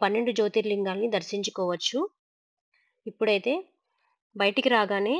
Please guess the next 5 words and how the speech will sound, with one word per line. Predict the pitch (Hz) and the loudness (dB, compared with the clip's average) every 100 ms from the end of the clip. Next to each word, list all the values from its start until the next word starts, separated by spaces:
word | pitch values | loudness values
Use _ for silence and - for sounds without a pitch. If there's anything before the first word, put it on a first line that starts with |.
| 370 - | -4 -4
ఆ | |
టికెట్ | 226 214 226 226 | -2 0 0 0
చూపించామంటే | 220 202 214 214 190 180 220 370 - _ _ _ _ - - 208 | 0 0 0 0 -2 -4 -2 -4 -4 _ _ _ _ -20 -6 2
మిరాకిల్ | 208 233 233 247 - | 6 4 4 -4 -2
కాయిన్ | 208 214 339 | -2 0 -2